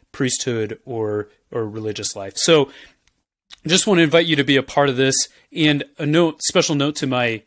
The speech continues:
friends who are married who listen to this podcast regularly, I wanna invite you to continue to listen to this because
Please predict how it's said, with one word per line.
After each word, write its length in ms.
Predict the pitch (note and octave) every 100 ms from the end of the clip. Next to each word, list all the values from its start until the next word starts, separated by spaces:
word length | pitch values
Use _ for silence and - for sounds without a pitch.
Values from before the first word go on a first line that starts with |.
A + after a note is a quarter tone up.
| -
friends 400 | D#3 C#3 C3 -
who 120 | B2
are 120 | A2+
married 380 | G#2+ B2 B2 A#2+
who 260 | B2+ A2 G2+
listen 260 | C3 B2 A#2+
to 60 |
this 180 | A2 A#2
podcast 600 | - A#2 A2 - A2 -
regularly, 560 | A#2 A2+ A2+ G#2+ A2 G#2 - - -
I 80 |
wanna 240 | C#3 F#3 E3
invite 240 | D3 C#3+
you 80 | C3
to 80 | B2
continue 440 | - B2 C3 A#2+
to 80 | A2+
listen 340 | A2 G#2+ A2+
to 120 | G2+ G#2+
this 200 | G#2 -
because 320 | G#2+ A2+